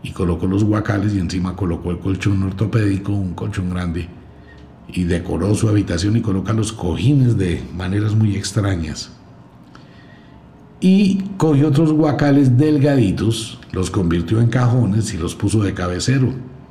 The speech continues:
Y los pintó todos y les decoró y le puso, eh, adornitos y todo lo que hacen las mujeres. Y después, con lo mismo, hizo unas mesas de noche.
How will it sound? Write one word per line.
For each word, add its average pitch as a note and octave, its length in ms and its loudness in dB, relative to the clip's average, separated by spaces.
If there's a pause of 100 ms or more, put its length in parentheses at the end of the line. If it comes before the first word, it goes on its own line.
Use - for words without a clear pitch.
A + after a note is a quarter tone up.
Y E2+ 60 -10
los F#2 220 -2
pintó F#2 400 -2
todos D3+ 480 -2
y E2+ 60 -2
les E2+ 220 -4
decoró F#2 640 -2
y A2+ 60 2
le F#2 100 -2
puso, A2+ 440 0 (540)
eh, E2+ 160 -4
adornitos F#2 840 0
y E2+ 60 -2
todo C#3+ 180 -4
lo A2+ 120 0
que F#2+ 100 -4
hacen F#2+ 180 0
las F2+ 140 -2
mujeres. D#2 560 -6 (1600)
Y A#2 100 2
después, C3+ 640 2 (220)
con D3+ 240 4
lo D3+ 120 4
mismo, A#2+ 540 2
hizo G#2+ 220 0
unas G#2 200 2
mesas G2+ 320 0
de D#2+ 120 -4
noche. G#2+ 400 -4